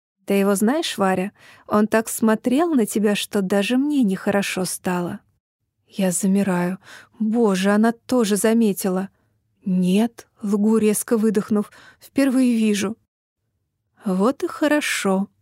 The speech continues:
говорит Надя, кивая. «Очень хорошо, потому что если бы ты его знала». Я оборачиваюсь, хотя уже прошла дальше к выходу на несколько шагов.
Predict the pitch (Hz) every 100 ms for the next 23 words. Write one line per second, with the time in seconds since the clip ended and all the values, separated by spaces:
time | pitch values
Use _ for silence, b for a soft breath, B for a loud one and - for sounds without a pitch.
0 | _ _ 190 190 190 196 202 220 254 226
1 | - 185 185 185 196 B B B B 311
2 | - 190 185 - 190 170 - 190 - B
3 | B B 262 262 254 - 269 233 254 -
4 | 247 220 240 - 233 226 226 226 214 214
5 | 240 294 247 208 240 _ _ _ _ _
6 | _ _ _ - 208 208 190 214 240 -
7 | - 196 190 - 220 233 226 240 240 233
8 | - 233 214 226 - - 226 240 - 208
9 | 214 214 220 - 208 226 - 226 196 175